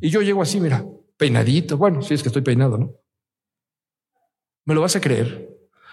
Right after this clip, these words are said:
¿Por qué? Porque nadie que tiene un encuentro de frente con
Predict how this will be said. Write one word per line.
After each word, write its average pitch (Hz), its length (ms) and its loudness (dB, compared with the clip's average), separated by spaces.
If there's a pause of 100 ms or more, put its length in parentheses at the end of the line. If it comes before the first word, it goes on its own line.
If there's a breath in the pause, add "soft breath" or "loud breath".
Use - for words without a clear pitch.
(140 soft breath)
¿Por 165 180 0
qué? 185 480 -2
Porque 156 220 0
nadie 190 300 2
que 170 100 0
tiene 160 240 0
un 160 100 0
encuentro 143 480 0
de 131 100 2
frente 135 280 2
con 127 160 0